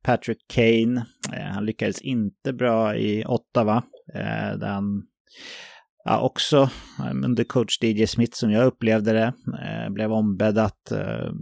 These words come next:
tänka lite mer tvåvägsspel. Nu i Detroit så har det gått bättre, eh, där han har spelat med, ja, när han inte har varit skadad då, mycket med Dylan Larkin. Så jag tror att en sån som DeBrincat och Patrik Laine på s-,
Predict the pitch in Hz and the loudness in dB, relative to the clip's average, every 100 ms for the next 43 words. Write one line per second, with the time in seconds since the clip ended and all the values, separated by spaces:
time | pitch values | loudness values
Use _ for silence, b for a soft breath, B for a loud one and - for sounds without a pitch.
0 | - 123 107 - 107 - 101 101 - 110 | -2 2 2 2 2 2 2 0 2 2
1 | 104 104 98 - - 107 107 120 - B | 4 2 0 -4 0 2 2 0 -6 B
2 | B B B B - 107 110 104 110 - | B B B B -2 2 4 4 2 2
3 | 107 113 - 120 120 104 107 - 104 - | 2 2 -2 -2 0 0 -2 -2 -4 -4
4 | - - 139 - - 117 98 104 101 107 | -10 -4 -4 -6 -12 -10 -8 -6 -6 -4
5 | 107 101 107 - 104 98 - 107 98 98 | -2 -2 -2 -2 -2 -2 -2 -4 -4 -6
6 | - _ - 101 104 107 101 104 101 101 | -10 _ -8 -4 -2 -2 -2 0 0 0
7 | 98 - 101 95 123 104 - 110 - 110 | -2 -2 -2 -2 -2 -4 -4 -4 -2 -2
8 | 98 98 92 104 101 101 98 98 - 98 | 0 0 0 0 2 2 0 -2 -4 -4
9 | 98 B B B B B B - 110 - | -6 B B B B B B -8 -6 0
10 | 147 165 127 127 120 117 113 107 110 92 | 2 4 4 2 0 0 2 2 2 4
11 | 117 120 123 107 - - 107 110 107 113 | 2 2 2 0 -2 -4 0 0 -2 -4
12 | - 123 110 120 110 110 123 127 - | -4 -6 -2 0 2 2 2 0 -2